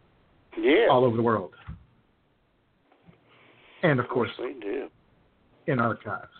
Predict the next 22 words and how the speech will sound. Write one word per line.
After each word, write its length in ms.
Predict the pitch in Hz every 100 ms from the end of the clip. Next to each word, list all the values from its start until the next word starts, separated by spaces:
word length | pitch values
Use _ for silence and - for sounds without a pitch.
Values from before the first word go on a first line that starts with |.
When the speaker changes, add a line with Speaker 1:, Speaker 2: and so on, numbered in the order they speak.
| _ _ _ _ _ _ -
Speaker 2:
And 80 | 117
of 60 |
course, 180 | - 113 123
all 140 | 107
the 80 | 107
folks 320 | - 113 -
in 80 | 117
archives 500 | 107 - 104 101 - -
who 100 | 110
will 100 | 107
be 120 | 117
listening 480 | 117 113 131 120 113 - - - - - _ _ _ _ _ _ _ _ _ _
by 160 | - 120
the 100 | 131 -
thousands. 320 | 110 - 110 - - - - - - - _ _ _ _ - - - - - -
Speaker 1:
Oh, 180 | - 113
I 120 | -
know. 360 | 349 - - - - - - - - - - - - _ _ - -
It's 100 | -
cray 240 | - - 101
cray. 440 | - - - - - _ - - - - - - - - - -
Mm-hmm. 500 | 143 131 127 - 226